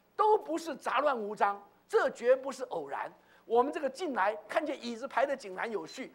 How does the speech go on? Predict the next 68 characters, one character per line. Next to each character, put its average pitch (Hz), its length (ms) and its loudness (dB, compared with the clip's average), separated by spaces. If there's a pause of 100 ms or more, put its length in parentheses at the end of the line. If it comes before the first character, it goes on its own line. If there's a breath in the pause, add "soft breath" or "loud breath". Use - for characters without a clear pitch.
你 208 140 -10
不 214 100 -8
能 277 140 -2
说 269 160 -2
一 311 80 -10
场 202 220 -8
地 302 160 -8
震 277 220 2
把 170 140 -2
它 214 80 2
进 220 220 -10
成， 180 180 -6
震 240 180 -8
成 180 160 -8
这 190 120 -6
样 180 220 -4
的， 117 120 -12 (220 loud breath)
你 311 80 -8
也 311 80 2
不 294 100 -4
能 294 100 0
说 285 140 4
乱 294 240 0
丢， 285 200 -4
一 370 100 -8
丢 330 200 0
第 339 200 0
一 339 40 0
个 233 220 2
站 262 160 2
好， 185 340 -2
第 370 120 4
二 285 60 8
个 247 120 2
又 269 140 -2
站 247 180 4
好， 190 320 2 (140)
哎， 277 160 6 (100)
就 - 140 -2
果 214 280 2
然 214 160 6
都 294 140 -2
站 247 160 2
好， 151 180 -10 (240 soft breath)
这 - 200 0
不 - 180 -12
可 - 180 -2
能 220 160 -4
这 339 100 -6
么 285 120 -10
恰 185 200 -2
巧， - 220 -12 (240 soft breath)
乃 233 260 2
是 226 300 -8 (120)
有 - 140 2
一 247 60 -2
个 - 80 0
安 269 160 2
排。 - 240 -8
一 311 80 -12
看 330 240 -2 (160 loud breath)
这 453 100 2
么 349 80 2
整 254 160 -2
齐， 240 280 -8
有 220 100 2
安 196 180 4
排。 - 220 -12